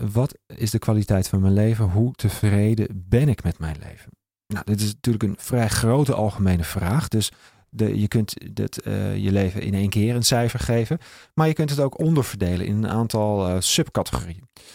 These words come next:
Wat ik, eh, elke maand doe, aan het einde van de maand staat er altijd een kleine reminder in mijn agenda om even een aantal minuten m-, mezelf na te denken over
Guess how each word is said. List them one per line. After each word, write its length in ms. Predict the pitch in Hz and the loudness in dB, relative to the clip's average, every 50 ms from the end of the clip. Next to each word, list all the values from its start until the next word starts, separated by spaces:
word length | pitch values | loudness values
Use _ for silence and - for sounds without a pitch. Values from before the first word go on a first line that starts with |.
| - - - - - - _ _ _ _ | -20 -20 -20 -20 -20 -20 _ _ _ _
Wat 160 | - 131 143 | -2 0 0
ik, 140 | 180 180 - | 0 0 2
eh, 240 | 170 156 147 139 - | 2 2 2 2 2
elke 220 | - 127 123 - | 0 0 0 0
maand 320 | 123 120 120 110 101 95 | 0 2 2 2 2 2
doe, 240 | - 131 156 185 214 - | 2 2 2 2 0 -2
aan 120 | - 123 | 0 0
het 120 | 120 113 | 0 -2
einde 320 | - - 143 143 143 143 131 | -2 0 0 2 2 2 0
van 140 | - - 117 | 0 0 2
de 80 | 110 | 2
maand 280 | 104 110 113 113 107 - | 2 2 2 2 0 0
staat 200 | - - 110 - | 0 -2 -2 -2
er 60 | - | -4
altijd 240 | - - 113 110 110 | -6 -6 -6 -4 -4
een 60 | 107 | -4
kleine 380 | - - 135 135 131 123 - 117 | 0 2 2 2 2 2 2 2
reminder 540 | 101 104 113 110 113 113 120 135 139 131 | 2 4 4 4 4 4 2 2 2 2
in 120 | 123 - 113 | 0 2 2
mijn 200 | 107 101 95 95 | 2 2 2 2
agenda 480 | - - - - 123 127 135 139 147 - _ - - _ _ _ _ _ | 0 -2 -2 0 0 2 2 0 0 -2 _ -16 -20 _ _ _ _ _
om 240 | - - 127 127 - - | -2 -2 0 0 -2 -2
even 320 | - 151 151 151 - 143 | -2 0 0 2 0 -2
een 80 | - - | -2 0
aantal 300 | 131 143 151 151 - 135 | 0 0 2 2 2 2
minuten 460 | 127 127 123 123 120 - 120 - - - | 2 2 2 2 2 0 -2 -2 -2 -6
m-, 500 | - - - - 110 107 - - 107 104 | -10 -12 -10 -8 -8 -8 -6 -4 -4 -4
mezelf 440 | 104 107 104 107 110 107 107 104 - | -2 -4 -2 0 0 0 0 0 0
na 220 | - 104 101 104 | 2 2 2 2
te 140 | 107 - 104 | 2 0 0
denken 380 | 95 98 95 98 98 - - - | 0 2 0 0 0 -2 -6 -4
over 400 | 98 92 92 92 - 101 95 | -4 -4 -4 -4 -4 -4 -6